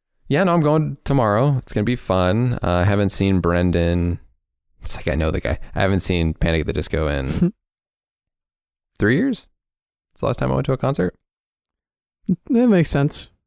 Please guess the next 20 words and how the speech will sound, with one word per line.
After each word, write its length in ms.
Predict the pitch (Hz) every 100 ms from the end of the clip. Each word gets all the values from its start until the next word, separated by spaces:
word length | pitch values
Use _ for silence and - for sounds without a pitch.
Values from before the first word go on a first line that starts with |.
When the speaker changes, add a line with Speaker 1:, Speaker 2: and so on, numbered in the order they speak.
| _ _
Speaker 2:
Two 120 | -
years 240 | 160 143 139
for 80 | 143
the 80 |
pandemic 580 | 135 135 127 123 131 143
and, 240 | 127 123 123 _ _ _ _ _ _
you 80 | 160
know, 240 | 123 117 -
just 220 | 143 - _ _ _
a 60 | 135
healthy 260 | 143 131
amount 180 | 131 123
of 40 | 120
time 200 | 135 123
away 220 | 120 131
from 140 | 123 135
a 40 |
concert, 380 | 139 120 - 147
one 220 | 135 123
year. 280 | 123 117